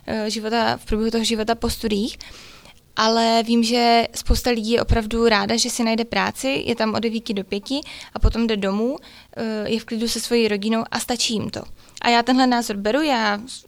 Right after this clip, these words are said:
jako chápu je, respektuju to, ale já vím, že třeba já bych takový život nechtěla, že já pořád potřebuji nějaké dobrodružství, něco, aby se měnilo,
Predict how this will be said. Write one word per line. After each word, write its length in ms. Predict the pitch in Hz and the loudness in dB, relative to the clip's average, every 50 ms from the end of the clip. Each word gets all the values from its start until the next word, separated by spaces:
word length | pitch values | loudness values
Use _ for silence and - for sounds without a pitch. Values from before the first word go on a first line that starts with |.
| - - | -16 -10
jako 300 | - - - - 196 202 | -10 -8 -6 -4 -6 -6
chápu 380 | - - 226 214 220 - 285 285 | -2 0 2 2 2 2 4 4
je, 160 | 294 294 277 | 6 6 4
respektuju 520 | 240 220 - - 269 269 - 277 277 277 | 4 0 -2 -6 -6 -6 -4 -2 -2 0
to, 160 | 269 277 277 285 - - - - - | 2 0 0 0 -4 -10 -14 -4 0
ale 140 | 233 247 247 | 2 2 2
já 100 | 233 233 | 2 2
vím, 140 | 233 247 233 | 0 0 -2
že 100 | 240 - | 0 -2
třeba 240 | - 254 233 240 | -2 0 2 2
já 100 | 240 233 | 2 2
bych 120 | 226 233 - | 0 -2 -2
takový 360 | - 240 - 233 233 240 233 | -4 -6 -4 -4 -4 -4 -4
život 180 | 233 233 240 240 | -4 -2 -2 -2
nechtěla, 440 | 233 233 - - - 233 - - - | -2 -2 -4 -2 -2 -2 0 -2 -2
že 140 | 208 202 214 | -4 -2 -2
já 120 | 214 214 | -2 -2
pořád 360 | 208 - - 233 226 220 220 226 | -4 -6 -6 -4 -4 -4 -4 -4
potřebuji 300 | 226 - - 220 220 - | -6 -8 -6 -6 -4 -4
nějaké 280 | 226 226 226 226 - 233 | -2 -2 -4 -2 -2 -2
dobrodružství, 840 | 214 214 214 226 240 226 233 240 240 - - - 233 247 247 262 - - - - - - - - - | -2 -2 0 0 0 0 0 -2 -4 -6 -8 -4 -2 -2 0 -2 -2 -6 -12 -14 -16 -16 -12 -2 -2
něco, 240 | 226 226 - 233 - | -2 -2 0 -2 -4
aby 160 | 208 208 220 | -4 -4 -4
se 160 | - - 233 | -4 -2 0
měnilo, 640 | 226 220 214 208 214 226 247 262 262 269 269 269 | 0 2 2 2 2 2 2 2 2 2 2 2